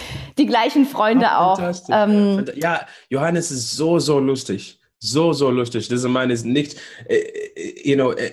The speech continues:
Speaker 2: er ist, äh, okay, so diese alle, okay, ich, ich kann, ich kann für diese, the whole day talk about my fr-, th-, these people, you know. Mark Forster, ich wei-, ich kenne diesen Mann von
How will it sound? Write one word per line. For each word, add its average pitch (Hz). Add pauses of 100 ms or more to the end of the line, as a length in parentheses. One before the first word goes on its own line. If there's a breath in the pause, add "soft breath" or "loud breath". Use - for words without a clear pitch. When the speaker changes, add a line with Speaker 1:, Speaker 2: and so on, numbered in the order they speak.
Speaker 2:
er 135
ist, -
äh, 135
okay, 151
so 147
diese 175
alle, 185
okay, 143
ich, 113
ich 135
kann, 151 (140)
ich 139
kann 135 (240)
für 131
diese, 117 (240)
the 123
whole 147
day 120
talk 135
about 117
my 113
fr-, 117
th-, 110
these 113
people, 107
you 104
know. 104 (300 loud breath)
Mark 175
Forster, 160
ich 127
wei-, 147
ich 131
kenne 156
diesen 135
Mann 127
von 117